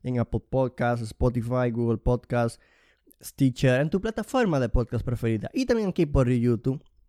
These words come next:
cada lunes y jueves. Además del contenido del video podcast en YouTube, tendrás el contenido de videos adicionales como resultados, previas, predicciones, noticias,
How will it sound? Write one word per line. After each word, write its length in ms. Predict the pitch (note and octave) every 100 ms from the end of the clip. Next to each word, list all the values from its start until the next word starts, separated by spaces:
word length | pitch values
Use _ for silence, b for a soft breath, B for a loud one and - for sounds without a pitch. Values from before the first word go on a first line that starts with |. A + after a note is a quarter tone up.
| _
cada 240 | B2+ B2
lunes 240 | A#2+ B2 C3
y 40 |
jueves. 300 | D#3 F#3 F#3+ b b b
Además 480 | D3 E3 F#3 D#3+ C#3+
del 100 | C3
contenido 420 | D3 C#3 D3+ E3+
del 120 | C#3+
video 240 | C#3 C#3 -
podcast 340 | E3 - C3+
en 140 | D3+
YouTube, 240 | E3+ G3+ G3+
tendrás 340 | E3 D3+ D3+
el 140 | C#3 B2+
contenido 520 | C3 B2+ C#3+ D#3+ C#3
de 200 | C#3+ D#3+
videos 340 | C3+ C3+ D3 -
adicionales 840 | C#3 C3+ - B2 B2+ F3 E3+ -
como 180 | A#2+ A2
resultados, 800 | A#2+ - A2 C3 C3+ C3 A#2+ -
previas, 560 | A#2+ B2+ B2 B2 A#2
predicciones, 800 | - A2+ A2 - C3+ C3 C3 - b b b -
noticias, 800 | D3+ A3 - D3 C3+ D3 C#3